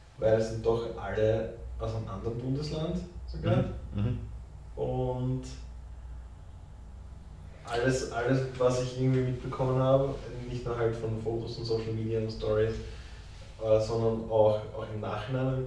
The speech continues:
Speaker 1: mit ein, mit ein paar Leuten schreiben können, wie das war. Äh, und nix als Good Times und, äh, Harmonie
Speaker 2: Mhm.
Speaker 1: und, äh, gemeinsam und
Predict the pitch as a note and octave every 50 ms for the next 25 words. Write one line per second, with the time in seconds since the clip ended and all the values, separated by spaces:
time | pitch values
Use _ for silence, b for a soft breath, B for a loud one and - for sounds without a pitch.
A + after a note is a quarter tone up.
0 | A#2+ A#2 A#2+ A#2 A#2 A2+ - - - - - A2+ A2+ A2 A2 - A2 A2 A2 G#2+
1 | A2 A#2 A2+ A2 G#2+ G#2 G#2+ A2 A2 - - A#2+ A#2 A#2+ A#2+ A#2 A#2 A#2 A#2 A2+
2 | A2 G#2+ G#2 G#2 G2+ G#2 G#2+ A2 C3 C#3+ - B B B B B B B B B
3 | B B B B B B B - - - - - G#2+ G#2+ G#2+ G#2+ G#2+ G#2+ G#2+ G#2+
4 | G#2+ G#2+ G#2+ G#2+ G#2+ G#2+ - A#2 A#2 A2+ A2+ A2+ A2+ A2+ B2 C3 C3 - - -
5 | - A2+ A2+ A#2 A#2+ B2 A#2+ - - - - - - - - - - - - -
6 | - - - - - - - - - - b b b b b b b b b b
7 | - C3+ B2+ - - C#3 A2+ G#2 G#2 G#2+ A2 A#2 - - B2 A#2+ A#2+ A#2 A#2 A#2
8 | A#2 A#2 - - - - - - - - - A#2 A#2+ A#2 A#2 A#2 A2+ A2+ A2+ A2+
9 | A#2 A#2 A#2 - - - - B2+ B2+ C3 B2+ B2+ B2 A#2+ A#2+ B2+ C#3 D#3 D3 -
10 | - - - - - G2+ G#2 G#2+ A2+ A#2 A#2 A#2 A2+ - - - B2 A#2 A2+ B2
11 | B2 A#2+ C3+ C#3+ - G#2+ A2+ A#2 - B2 B2 B2 B2+ C3 C3 C3 B2+ A#2+ - A#2+
12 | A#2 A#2 A2+ A#2 A2+